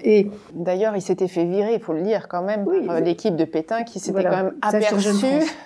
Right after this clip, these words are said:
Speaker 1: France.
Speaker 2: <laughs> que ces jeunes, euh, fomentaient, euh,
Speaker 1: Mais en tout cas,
Speaker 2: un
Speaker 1: il a,
Speaker 2: avenir qui
Speaker 1: là,
Speaker 2: n'était pas
Speaker 1: le,
Speaker 2: ce qu'il
Speaker 1: le,
Speaker 2: avait rêvé.
Speaker 1: oui, voilà. Et on lui dit, euh, il, c'est, c'est, enfin, le, le, le, l'enjeu, c'est de se dire, enfin, il a du temps, en fait, pour réfléchir. Il se dit, je, je voudrais, euh,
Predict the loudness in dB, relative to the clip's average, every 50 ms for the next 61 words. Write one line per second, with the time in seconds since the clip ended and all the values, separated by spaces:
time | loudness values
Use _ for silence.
0 | -20 -4 -2 -2 -2 0 -2 -4 -4 -2 -4 -4 -2 -2 -2 -4 -4 -4 0 0
1 | 0 0 0 0 0 0 2 0 0 2 2 2 2 2 2 2 2 2 2 0
2 | 0 0 -2 0 2 2 2 0 0 0 -2 0 0 0 0 0 0 0 0 0
3 | 2 2 2 0 0 0 -2 -2 0 0 0 0 0 0 0 0 0 0 0 0
4 | 0 -2 -2 0 0 0 0 2 0 0 0 0 0 0 0 0 0 0 0 0
5 | 0 0 0 0 0 -2 -2 -4 -2 -2 0 0 0 0 0 -2 0 0 0 0
6 | 0 0 0 -2 -2 -2 -2 -4 -2 -2 -2 -2 0 0 0 0 0 0 0 0
7 | -2 -2 -4 -6 -8 -8 -8 -10 -14 -14 -14 -12 -12 -12 -10 -8 -8 -8 -8 -8
8 | -10 -10 -2 -2 0 0 0 0 0 0 0 0 0 0 -2 -2 -2 -2 0 0
9 | 0 0 2 2 0 -2 -2 -4 -6 -8 -6 -6 -6 -4 0 0 0 0 -2 -10
10 | -20 -20 -20 _ _ _ _ _ _ _ _ -20 -6 -4 -2 -2 -2 -6 _ _
11 | 0 2 2 2 2 0 0 0 0 0 -2 -4 -6 -4 -4 -6 -6 -6 -6 -6
12 | -6 -4 -4 -8 -6 -4 -4 -2 -2 -4 -4 -2 2 2 2 2 0 -6 -16 -20
13 | -20 _ -12 -4 -2 0 0 0 0 0 -2 -2 -2 -2 -2 0 2 2 2 4
14 | 4 4 4 4 4 4 2